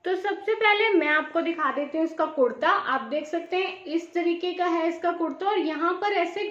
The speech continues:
गोटा पट्टी का work दिया गया है। तो चलिए मैं आप खोल के दिखा देती हूँ आपको इसकी length भी अब। तो आप देख सकते हैं इस तरीके का है ये। तो मैं अब आपको इस वाले कुर्ते का क्लोजअप look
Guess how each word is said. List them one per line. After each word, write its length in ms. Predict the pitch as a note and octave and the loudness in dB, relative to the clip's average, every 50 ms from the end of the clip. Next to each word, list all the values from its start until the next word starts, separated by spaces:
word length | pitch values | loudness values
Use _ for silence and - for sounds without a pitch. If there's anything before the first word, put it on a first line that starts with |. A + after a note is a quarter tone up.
| A3+ | -6
गोटा 440 | - - B3 C4 C4+ B3+ - F4+ G4+ G#4 G4+ - | -4 -2 0 0 0 0 2 2 2 2 2 2
पट्टी 320 | D#4+ D4 - - - D4 C#4 | 0 0 0 -2 -8 -10 -6
का 160 | - E4+ F4 | 0 0 0
work 360 | F4 E4+ A3+ A#3 A#3 A3+ G#3+ G3 | 2 2 0 -2 -2 -2 -4 -2
दिया 180 | A#3 A#3 A3+ G#3+ | -2 -2 -2 -2
गया 180 | G3+ G3+ F3+ | -4 -4 -6
है। 180 | F#3 G3 F#3+ F#3 F#3 - - - - - _ - - | -6 -8 -10 -12 -14 -16 -20 -20 -20 -20 _ -8 -8
तो 60 | C#4+ | -4
चलिए 340 | C4+ E4 E4 E4 E4+ G4 G4 | 0 0 2 4 4 6 6
मैं 120 | F#4+ F#4+ F#4 | 6 6 4
आप 120 | F4+ - - - | 2 0 -4 -4
खोल 240 | D4+ D4+ D#4 D#4 D#4 | -2 -2 0 0 2
के 100 | E4+ E4+ | 0 2
दिखा 300 | E4+ E4+ E4+ E4+ D4 C#4 | 2 2 2 2 0 0
देती 240 | C#4 D4 C#4+ - | 0 -2 -4 -2
हूँ 80 | D#4+ D#4 D#4 | -2 -2 0
आपको 320 | C#4 B3+ - - - C#4+ | -2 -2 -4 -2 -4 -4
इसकी 240 | C#4+ C#4+ - - D#4 | -4 -4 -6 -6 -6
length 360 | D4 C4 A3 A3 A#3+ C4 C4+ - - | -4 -2 0 0 0 -2 -4 -6 -6
भी 100 | D4 D#4 D4+ | -4 -2 0
अब। 220 | D4 D4+ D4+ F#4+ - - - - - - - - - - - - _ - - _ _ _ _ _ _ _ _ _ _ _ _ _ _ _ _ _ _ - | 0 0 -2 -4 -6 -8 -16 -20 -20 -20 -20 -20 -20 -20 -20 -20 _ -20 -20 _ _ _ _ _ _ _ _ _ _ _ _ _ _ _ _ _ _ -2
तो 80 | C4 B3+ | 0 2
आप 200 | B3 B3 A3 G3+ | 2 0 0 2
देख 200 | A#3+ B3 B3 - | 2 2 2 2
सकते 260 | - D#4+ D#4 - - D#4+ | -2 -4 -4 -2 0 0
हैं 200 | D#4 D#4+ E4+ F#4+ G4 - - - - C#4 | 2 2 0 0 -2 -4 -8 -12 -6 -2
इस 240 | D#4 E4+ E4+ - | -2 -2 0 0
तरीके 420 | - F4+ D#4 E4 D#4 - E4+ E4+ E4 | -2 -2 0 0 -2 0 -2 -2 0
का 100 | E4+ E4+ E4 | 0 0 0
है 200 | E4 D4+ D4 D4 | 2 2 2 2
ये। 180 | D4 D4+ F4 G4+ G#4 - - - _ _ _ _ - | 0 0 -4 -4 -4 -6 -16 -20 _ _ _ _ -2
तो 80 | E4+ | 2
मैं 240 | E4 E4 E4+ F4+ F#4 G4 | 4 4 4 4 2 2
अब 180 | G#4 G4+ G4+ G#4 | 2 2 2 2
आपको 420 | F#4+ F#4 F#4 - - G4 G4 G4 | 2 2 0 -2 -2 0 0 0
इस 260 | F4 C4 C#4 C#4+ - D#4+ | 0 -2 -4 -6 -2 0
वाले 200 | D#4+ D#4+ E4+ E4+ | 2 2 2 0
कुर्ते 420 | E4+ - D#4 D4+ C4+ - D#4 D#4 | -2 -2 -4 -4 -4 -2 -2 0
का 160 | D4 D#4 D#4+ D#4+ | 0 2 0 0
क्लोजअप 460 | D#4+ - C#4+ B3 B3+ B3+ C#4 C4+ - D4 | 0 0 0 0 2 2 0 -2 -2 -4
look 100 | D4 | -6